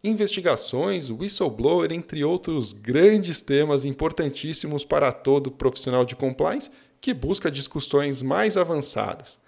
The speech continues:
Os autores dessa obra são o Alejandro Quintana, Alessandra Gonçalves, Alexandre Serpa, Alexandre Guirão, Carolina Gazzoni,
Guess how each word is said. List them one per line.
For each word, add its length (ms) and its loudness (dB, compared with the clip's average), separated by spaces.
Os 140 2
autores 420 6
dessa 240 2
obra 400 6
são 400 2
o 60 4
Alejandro 640 2
Quintana, 640 0
Alessandra 520 2
Gonçalves, 760 -2
Alexandre 600 -2
Serpa, 600 0
Alexandre 600 2
Guirão, 480 4
Carolina 540 2
Gazzoni, 720 0